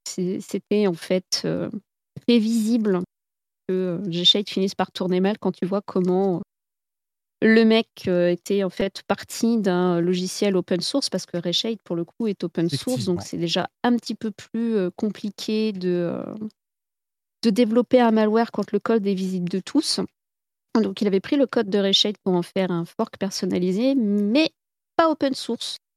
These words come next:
Speaker 1: Et donc il en a fait ce qu'il voulait.
Speaker 2: Tout à fait. Et c'est d'ailleurs, euh, un bon, un, un bon cas d'école, euh, pour, euh,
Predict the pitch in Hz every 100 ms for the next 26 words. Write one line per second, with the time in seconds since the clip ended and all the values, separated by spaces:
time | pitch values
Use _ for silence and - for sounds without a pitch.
0 | _ 208 226 - 220 185 185 180 - 220
1 | 196 175 - _ _ _ _ _ _ _
2 | _ _ 180 - 147 - _ 143 120 -
3 | 123 113 131 120 110 104 110 104 120 139
4 | 180 165 135 110 - 127 117 110 117 135
5 | - - 120 160 180 165 151 - 175 180
6 | 117 113 - - 117 110 - 143 143 117
7 | 113 107 104 101